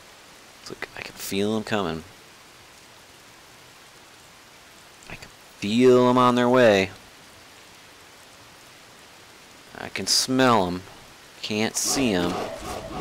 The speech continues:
Look at that, we got 'em. Good deal. And that is a knowledge point. Look at that. First, that's our first bear.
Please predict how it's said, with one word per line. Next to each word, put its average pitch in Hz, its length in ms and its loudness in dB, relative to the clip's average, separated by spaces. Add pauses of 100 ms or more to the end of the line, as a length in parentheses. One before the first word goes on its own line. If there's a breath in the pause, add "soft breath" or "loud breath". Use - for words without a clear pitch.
(1700)
Look 110 120 2
at 92 60 4
that, 87 440 4
we 92 80 -8
got 87 380 2
'em. 87 160 -4 (2500)
Good - 120 -16
deal. 98 220 4 (3000)
And 95 200 -6
that 110 220 2
is 95 160 -2
a 90 40 -4
knowledge 95 420 2
point. 80 260 -4
Look 117 120 -2
at 113 40 0
that. 92 340 4
First, - 460 -2
that's 170 260 -4
our 156 80 -4
first - 400 -8
bear. 196 300 0